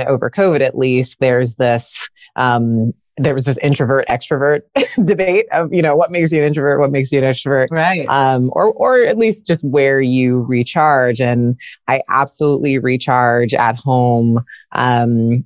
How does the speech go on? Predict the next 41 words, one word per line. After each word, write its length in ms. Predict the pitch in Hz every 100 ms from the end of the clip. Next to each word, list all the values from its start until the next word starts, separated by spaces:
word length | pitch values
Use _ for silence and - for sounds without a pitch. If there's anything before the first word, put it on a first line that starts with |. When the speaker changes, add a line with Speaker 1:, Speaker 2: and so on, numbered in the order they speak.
| - 143
Speaker 1:
I 60 |
recharge 440 | 123 127 127 123 -
a 120 | 147
lot 400 | 143 135 120 -
with 160 | - 143
my 160 | 131
husband, 500 | 127 127 131 123 120
who's, 320 | 131 123 110 -
you 140 | 131 120
know, 100 | 117
of 100 | -
course, 240 | 143 131
an 60 | 120
incredible 680 | 117 - 120 117 113 110 -
partner. 580 | - 156 139 127 117 117
It, 200 | 156 - _ -
it, 180 | - - _ -
beyond 840 | 143 151 147 151 147 139 131 123 113
just, 460 | 143 127 - -
um, 360 | - 123 117 120
professional, 720 | 160 165 269 - 156 127 123
but, 340 | 117 127 120 - _ - - -
you 160 | 185 208
know, 420 | 113 127 156 -
you're 240 | 135 139 139
dealing 380 | 147 160 170
with 160 | 170 160
things 240 | 170 175 180
with 140 | 165
your 140 | 170 170
family 880 | - 175 254 220 160 147 135 127 123
or 180 | 127
with 180 | 131 156
a 80 | 202
Speaker 2:
Mm-hmm. 100 | 165
Speaker 1:
friend 500 | 143 247 254 190 170
or 100 | 151
whatever 480 | 143 160 156 147 139
it 80 | 139
is. 560 | 143 127 120 120 123
Um, 640 | - 127 117 117 120 123